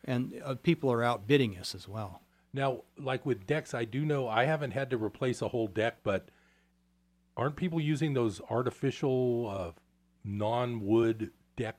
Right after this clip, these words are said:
Speaker 2: products now? Is that a big deal, or?
Speaker 1: Yeah, composite decking. Yeah.
Speaker 2: Yeah.
Speaker 1: Yeah.
Speaker 2: And it's more expensive, right?
Speaker 1: Oh, yes, very much
Speaker 2: Okay.
Speaker 1: so,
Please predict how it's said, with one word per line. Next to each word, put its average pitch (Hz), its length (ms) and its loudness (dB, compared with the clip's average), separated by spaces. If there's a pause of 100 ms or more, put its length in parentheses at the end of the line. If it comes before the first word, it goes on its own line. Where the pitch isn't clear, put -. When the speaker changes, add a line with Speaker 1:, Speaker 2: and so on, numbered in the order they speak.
(120)
Speaker 2:
products 107 520 -4
now? 117 260 -6
Is 95 100 -6
that 110 300 -2
a 113 80 -6
big 113 260 -2
deal, 123 200 -2
or? 117 400 -2 (420)
Speaker 1:
Yeah, 175 140 6
composite 156 540 6
decking. 135 340 2
Yeah. 104 320 4
Speaker 2:
Yeah. 117 100 -4
Speaker 1:
Yeah. 104 120 -4 (280)
Speaker 2:
And 110 140 -4
it's 107 220 -6
more 131 180 4
expensive, 143 500 0
right? 87 260 0 (220)
Speaker 1:
Oh, 139 140 10
yes, 135 340 6
very 113 240 -4
much 104 280 -6
Speaker 2:
Okay. 98 180 -4
Speaker 1:
so, 104 60 -4